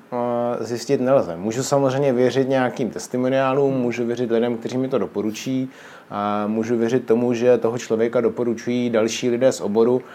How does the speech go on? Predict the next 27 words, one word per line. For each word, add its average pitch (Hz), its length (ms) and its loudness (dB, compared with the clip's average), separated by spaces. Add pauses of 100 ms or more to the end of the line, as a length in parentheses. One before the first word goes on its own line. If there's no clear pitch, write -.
(240)
ale 127 160 6
pokud 139 280 0
se 147 80 0
v - 60 -2
tom 147 140 0
oboru 139 320 8
nepohybuji, 117 760 2
tak 120 160 -2
jak 123 140 0
zase 123 240 0
rozpoznám, 131 580 2
že 120 100 -6
ti 135 120 -2
lidé 127 380 4 (260)
z - 80 -14
oboru, 120 300 2
kteří 123 340 -4
toho 123 160 -2
člověka 127 420 0
nebo 120 180 0
ten 135 180 -2
infoprodukt 127 460 -2
doporučují, 127 480 -2
jsou 135 220 0
opravdu 131 600 2
jako - 200 -2
profesionálové. 90 1000 -2